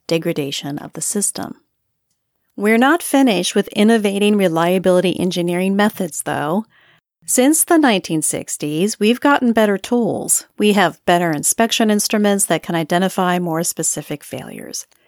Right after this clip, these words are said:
We now readily have computers and software available to nearly everyone capable of being used to mathematically model complex failures.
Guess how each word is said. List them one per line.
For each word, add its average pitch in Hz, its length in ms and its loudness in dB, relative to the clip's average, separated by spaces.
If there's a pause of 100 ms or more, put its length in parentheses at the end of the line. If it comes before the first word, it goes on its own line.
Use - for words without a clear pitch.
(380)
We 196 100 2
now 214 200 6
readily 226 460 4
have 220 180 2
computers 240 760 2
and 190 120 -2
software 208 580 2
available 175 500 2
to 190 160 -8
nearly 202 360 0
everyone 170 640 0
capable 196 500 2
of 180 100 2
being 180 240 -2
used 170 340 -2
to 170 200 -4 (320)
mathematically 190 720 2
model 175 320 0
complex 170 640 -4
failures. 180 600 -6